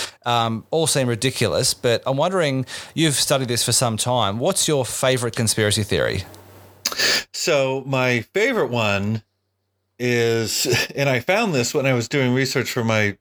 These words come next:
Speaker 2: first book, American Conspiracy Theories, and we pulled it out of the New York Times in the mid seventies.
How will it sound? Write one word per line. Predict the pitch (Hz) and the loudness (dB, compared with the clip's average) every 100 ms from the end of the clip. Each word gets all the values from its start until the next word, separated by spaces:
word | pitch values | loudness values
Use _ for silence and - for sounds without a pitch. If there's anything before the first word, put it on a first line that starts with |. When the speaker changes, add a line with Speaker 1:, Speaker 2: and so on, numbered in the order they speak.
| _ - | _ 0
Speaker 2:
first | 117 - | 0 2
book, | 123 113 | 0 0
American | 110 107 104 101 | 2 2 0 0
Conspiracy | 95 85 - 110 107 101 | -2 -2 0 0 2 -2
Theories, | - 92 82 80 - _ _ - _ 113 | 0 2 2 0 -4 _ _ -20 _ -2
and | 113 | 0
we | 117 | 0
pulled | - 165 165 | 0 -2 0
it | 139 | 2
out | 131 | 2
of | 123 | 0
the | 107 | 0
New | 110 | 0
York | 120 120 - | 2 0 -2
Times | - 110 101 87 80 | -2 2 2 0 0
in | 104 | 2
the | 92 | 2
mid | 95 87 | 2 2
seventies. | - 101 87 80 76 78 - | 2 2 2 0 -2 -4 -6